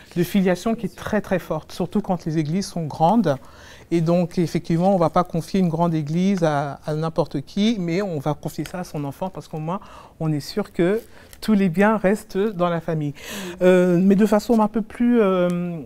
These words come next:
Speaker 1: un peu plus réaliste,
Speaker 2: Mhm.
Speaker 1: euh, toutes les, euh, tous les enfants de pasteurs que j'ai pu rencontrer, Maman Audrey, euh, ils sont unanimes pour dire qu'ils tiennent un rôle. En tant qu'enfant de pasteur, on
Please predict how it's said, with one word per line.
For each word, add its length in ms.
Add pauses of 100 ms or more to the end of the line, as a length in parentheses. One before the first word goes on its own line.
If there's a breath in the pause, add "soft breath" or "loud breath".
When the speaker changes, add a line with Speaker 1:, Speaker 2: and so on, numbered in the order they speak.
(140)
Speaker 1:
un 100
peu 140
plus 240
réaliste, 840
Speaker 2:
Mhm. 160 (300)
Speaker 1:
euh, 200 (180)
toutes 300
les, 300
euh, 340
tous 120
les 180
enfants 180
de 60
pasteurs 320
que 80
j'ai 100
pu 120
rencontrer, 500
Maman 260
Audrey, 400 (640 loud breath)
euh, 360 (180)
ils 100
sont 160
unanimes 380
pour 160
dire 180
qu'ils 180
tiennent 280
un 60
rôle. 280 (440)
En 40
tant 160
qu'enfant 500
de 60
pasteur, 420
on 140